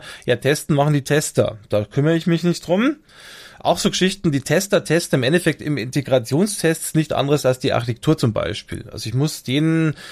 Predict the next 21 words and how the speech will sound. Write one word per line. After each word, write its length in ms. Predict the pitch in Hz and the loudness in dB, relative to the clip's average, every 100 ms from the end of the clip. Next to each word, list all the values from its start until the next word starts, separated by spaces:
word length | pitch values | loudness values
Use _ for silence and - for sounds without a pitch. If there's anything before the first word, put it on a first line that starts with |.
| - - | -20 -4
ja 240 | 139 135 131 | 0 2 2
Informationen 1200 | 143 147 143 127 123 120 123 - 139 202 196 120 | 0 -2 0 0 0 0 -2 0 2 4 2 2
geben, 760 | 139 165 175 170 170 170 165 - - - - | 0 2 2 2 2 2 0 -2 -20 -20 -10
welche, 760 | 113 135 175 196 185 170 151 | -2 2 2 2 2 2 2
sag 260 | 143 - 143 | -2 -2 0
ich 80 | 147 | 2
mal, 140 | 131 | 0
Teile 340 | - 127 151 165 | 0 0 2 4
überhaupt 320 | 139 131 - | 2 0 -2
kritisch 360 | 190 202 196 | 0 2 0
sind, 440 | - 175 180 170 120 | 0 2 2 0 0
welche 200 | 139 147 | 0 0
Komponenten 680 | - 139 131 131 131 139 123 | -2 0 0 0 0 -2 0
besonders 340 | 117 117 110 | 0 -2 -4
getestet 540 | - - 165 - 123 | -4 -2 -2 -2 -2
werden 260 | 127 143 151 | 0 2 0
sollen, 600 | 113 120 151 156 156 143 | 0 2 2 2 2 2
mit 180 | 131 - | 0 -2
vielleicht 380 | - 127 120 - | -4 0 -2 0
Testmanagern 640 | 135 139 147 135 - 131 | -2 0 0 0 0 0
rausfinden, 960 | 107 123 135 151 143 - 139 135 135 | 2 0 2 0 -2 -4 -6 -2 -4